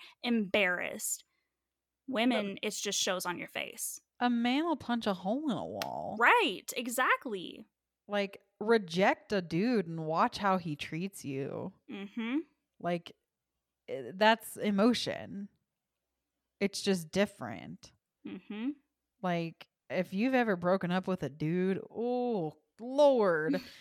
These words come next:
Speaker 2: And now think of all of these foreign things that we have as far as leaders go. If we had more women, like, look at New Zealand. They have a woman prime minister. They're kicking ass
Speaker 1: Mm-hmm.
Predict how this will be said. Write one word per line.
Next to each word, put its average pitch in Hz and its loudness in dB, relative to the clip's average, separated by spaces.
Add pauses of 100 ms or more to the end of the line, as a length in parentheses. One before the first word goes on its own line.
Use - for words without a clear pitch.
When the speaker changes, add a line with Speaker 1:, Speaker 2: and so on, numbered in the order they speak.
(440)
Speaker 2:
And 233 4
now 226 6
think 220 0
of 214 4
all 208 6
of 196 2
these 196 -2 (180)
foreign 202 -2 (280)
things 208 -8
that 143 -4
we 170 0
have 160 -2
as 165 -2
far 175 0
as 160 -2
leaders 165 -4
go. 156 -2
If - -6
we 233 0
had 208 0
more 175 -2
women, 214 -2 (120)
like, 285 0
look 277 0
at 403 0 (100)
New 240 0
Zealand. 160 -6 (140)
They 185 4
have 302 2
a 190 2
woman 165 -4
prime 170 -2
minister. 185 -2
They're 269 -2 (100)
kicking 165 -8 (180)
ass 156 -4 (160)
Speaker 1:
Mm-hmm. 226 -6